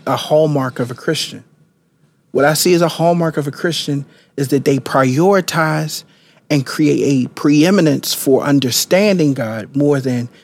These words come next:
genuflecting to God or giving him gestures. It's kinda like buying a gift for somebody you don't understand. So have you ever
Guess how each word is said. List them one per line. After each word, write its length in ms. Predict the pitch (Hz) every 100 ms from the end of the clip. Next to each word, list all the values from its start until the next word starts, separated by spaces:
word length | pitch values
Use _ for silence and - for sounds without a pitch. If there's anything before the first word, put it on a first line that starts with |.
| _ -
genuflecting 920 | 147 160 147 131 - 127 - 127 120
to 80 | 107
God 360 | - 98 92 -
or 160 | 117 - -
giving 280 | 151 147 139
him 200 | 139 123
gestures. 760 | 127 135 120 - - - _ _ _ _ _ _ _ _ _ _ _ _ _ _ _ _ -
It's 160 | 147 -
kinda 280 | - 185
like 360 | 170 143 131 - _ _ _ _ _ _ _ _ _ _ _ _ _
buying 440 | - 151 147 170 175
a 80 | 143
gift 300 | 135 156 -
for 100 | 139
somebody 640 | - 139 131 127 120 127 - _
you 160 | 131 147
don't 360 | 131 139 139
understand. 600 | - 135 127 - 123 110 - _ _ _ _ _ _ _ _ _ _ _ _ _ _ _ _ _ _ _ _ _
So 280 | - 139 139
have 240 | 143 156
you 100 | 180
ever 140 | 190